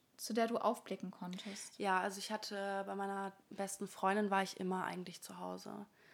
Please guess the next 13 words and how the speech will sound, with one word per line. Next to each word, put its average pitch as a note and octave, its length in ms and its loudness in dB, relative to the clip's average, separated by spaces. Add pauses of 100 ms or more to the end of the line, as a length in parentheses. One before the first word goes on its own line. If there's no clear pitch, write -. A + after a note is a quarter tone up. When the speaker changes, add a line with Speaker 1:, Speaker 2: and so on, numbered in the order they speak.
(260)
Speaker 2:
Ich - 160 -8
war G#3 100 2
immer A3+ 260 2
bei G3+ 260 2
ihr, B3+ 300 0
ihre G3+ 200 -2
Eltern F#3+ 400 0
waren, F#3+ 380 -2 (1500)
ja, E3+ 160 -4
schon F3+ 240 -6
meine A3 280 6
Eltern B3+ 340 8
irgendwie. B3+ 520 2